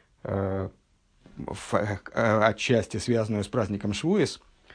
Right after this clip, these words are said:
с дарованием Торы во всяком случае, где задавался вопрос, э, кому Всевышний адресовал вот это Леймоир в случае с-, п-, предстояния горе Синай.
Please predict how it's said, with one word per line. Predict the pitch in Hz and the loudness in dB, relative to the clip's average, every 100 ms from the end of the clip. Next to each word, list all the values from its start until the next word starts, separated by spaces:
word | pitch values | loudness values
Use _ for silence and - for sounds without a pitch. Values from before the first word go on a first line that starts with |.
| - - - | -20 -20 -8
с | |
дарованием | 101 110 107 92 92 | 2 2 2 0 -2
Торы | 92 107 90 | 0 2 2
во | |
всяком | 82 104 95 | -2 -4 -4
случае, | 98 202 - 131 107 - _ _ _ _ _ _ _ _ - | -2 -2 2 0 0 -8 _ _ _ _ _ _ _ _ -10
где | 110 110 143 | -4 0 4
задавался | 147 131 117 117 143 - 120 | 4 4 4 6 4 2 0
вопрос, | 113 123 147 131 - - _ _ - - _ | 2 2 4 2 -2 -14 _ _ -20 -20 _
э, | - 113 104 104 - | -2 2 4 2 4
кому | 131 120 123 175 135 - - _ _ _ _ | 4 6 4 4 2 0 -20 _ _ _ _
Всевышний | - 131 120 147 - 110 98 - _ _ _ _ | -4 2 4 4 2 0 -2 -6 _ _ _ _
адресовал | - 117 123 120 123 139 117 | 0 2 2 2 2 4 2
вот | 104 110 | 0 0
это | 113 110 | 0 0
Леймоир | 113 117 120 185 135 98 - - - - | 2 2 2 2 2 0 -8 -20 -20 -18
в | - | -4
случае | 127 131 131 120 | 0 0 2 0
с-, | 117 - - 104 | 0 -6 -8 -4
п-, | 113 110 | -2 0
предстояния | 120 113 - 117 131 120 | 0 0 2 2 4 2
горе | 113 113 127 | 4 4 2
Синай. | 117 127 123 95 85 | 2 2 2 2 -2